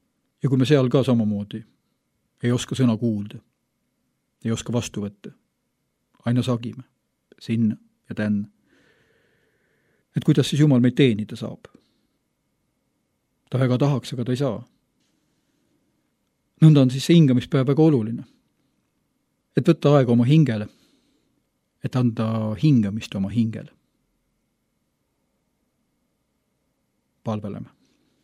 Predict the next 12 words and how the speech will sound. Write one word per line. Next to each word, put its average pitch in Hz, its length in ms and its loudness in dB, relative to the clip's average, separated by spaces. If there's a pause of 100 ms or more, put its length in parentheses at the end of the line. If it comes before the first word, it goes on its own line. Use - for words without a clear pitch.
(2250)
Imeline 135 380 4
Issand, 110 420 -2 (1400)
rahuvürst, 110 640 -6 (1080)
Jeesus 113 340 -2
Kristus. - 500 -8 (1700)
Jumala 160 280 8
poeg, 139 280 2
heida 131 200 0
armu 117 240 0
minu 110 320 -2
patuse 131 380 -6
peale. 107 320 -4